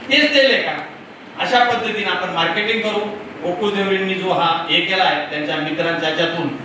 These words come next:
आणि त्या निमित्तानं जे छोटे बाळ आहे, बच्चू आहे, त्यांना आपल्याकडून दृश्य नाही पण अदृश्य कुठेतरी आपला हात लागेल. आणि अशा पद्धतीने या ठिकाणी मला बोलण्याची संधी दिली. आपण खूप मोठी चेन उभी करू. कारण मी माझा मुंबईला सांगतो साहेब,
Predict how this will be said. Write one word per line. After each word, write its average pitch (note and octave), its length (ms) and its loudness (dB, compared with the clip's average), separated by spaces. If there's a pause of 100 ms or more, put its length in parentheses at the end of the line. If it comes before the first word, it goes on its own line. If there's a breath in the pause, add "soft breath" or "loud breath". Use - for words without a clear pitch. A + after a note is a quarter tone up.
(160)
आणि F3+ 140 -2
त्या A#3+ 400 4
निमित्तानं A#3+ 920 0 (200)
जे B3+ 100 -2 (100)
छोटे A3 240 4
बाळ A#3+ 380 4
आहे, A3+ 100 4 (340)
बच्चू A3 300 2
आहे, - 180 6 (340)
त्यांना G#3 260 0
आपल्याकडून G3+ 580 0 (540)
दृश्य B3+ 320 4
नाही A3 280 4
पण F#3+ 220 -8
अदृश्य C#4 480 2
कुठेतरी G#3 720 2 (260)
आपला G#3 240 0
हात B3+ 420 4
लागेल. G#3+ 580 0 (100)
आणि E3+ 140 -4
अशा F#3+ 240 0
पद्धतीने F#3+ 440 -4
या F3 100 2
ठिकाणी F3 320 -2
मला E3+ 380 0 (240)
बोलण्याची F3+ 420 0
संधी F#3+ 280 -4
दिली. G3 180 0
आपण G3 240 -2
खूप B3+ 120 -4
मोठी C4 220 0
चेन A3+ 380 2
उभी G#3+ 140 -4
करू. F3 180 -2 (480)
कारण G3+ 360 2
मी G#3 100 -2
माझा G#3 220 2
मुंबईला G3 420 0
सांगतो F3+ 380 0
साहेब, F#3+ 160 0